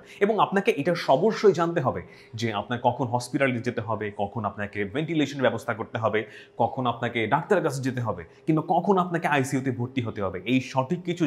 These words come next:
জানা, এই সব কিছু জানা সঠিকভাবে আপনার জন্য খুবই প্রয়োজন। আর এই অক্সিমিটার আপনাকে এই সকল কিছুর একটি প্রাথমিক এবং সঠিক ধারণা দিতে পারে যেন আপনি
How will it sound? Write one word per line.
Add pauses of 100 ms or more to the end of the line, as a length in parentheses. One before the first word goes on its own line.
জানা, (360)
এই (140)
সব (120)
কিছু (100)
জানা (360)
সঠিকভাবে (380)
আপনার
জন্য (120)
খুবই
প্রয়োজন। (240)
আর (200)
এই (100)
অক্সিমিটার (540)
আপনাকে (340)
এই (100)
সকল
কিছুর
একটি
প্রাথমিক (100)
এবং (100)
সঠিক
ধারণা
দিতে
পারে (840)
যেন (120)
আপনি